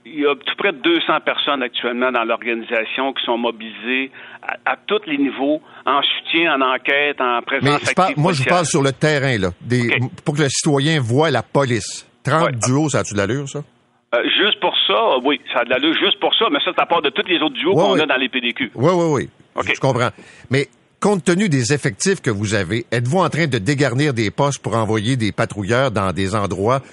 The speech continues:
Speaker 2: où c'est plus chaud ? Autrement dit, là, vous jouez à promener les duos, mais il n'y a pas plus de police qu'avant sur le territoire, là.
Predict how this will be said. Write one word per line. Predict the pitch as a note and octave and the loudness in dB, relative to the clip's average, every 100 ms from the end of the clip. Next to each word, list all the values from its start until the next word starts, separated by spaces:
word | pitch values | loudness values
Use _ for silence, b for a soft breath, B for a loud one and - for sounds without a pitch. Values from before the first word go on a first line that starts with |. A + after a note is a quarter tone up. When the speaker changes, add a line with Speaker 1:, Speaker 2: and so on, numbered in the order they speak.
| B | B
Speaker 2:
où | A#2 | -4
c'est | - B2 - | -2 -2 -4
plus | A2+ G#2+ | -4 -2
chaud ? | - G#2+ | -2 -4
Autrement | C#3 E3+ C#3 A2 | 0 2 2 0
dit, | A#2+ | -2
là, | D#3 A#2+ B B B B B B - | 0 -2 B B B B B B -6
vous | A#2 | -4
jouez | G#2 C#3 E3+ F#3+ F3 | 0 2 2 2 0
à | A2+ G#2+ | 0 0
promener | - C3+ C#3+ E3 | 0 0 2 2
les | C#3+ B2+ | 2 0
duos, | G2 G#2 B2 D#3+ | 0 0 2 2
mais | F3 A2+ | 0 -2
il | |
n'y | G#2+ | -2
a | |
pas | - E3 | 0 0
plus | G3 E3+ | 2 0
de | C3 | 0
police | B2 A#2 C#3+ B B - | 0 0 -2 B B -4
qu'avant | A#2 G2+ C#3 | 0 2 0
sur | B2+ | 0
le | F#2 | -2
territoire, | F#2 E2 A2+ D#3 | -2 -4 -2 -2
là. | G2 | -2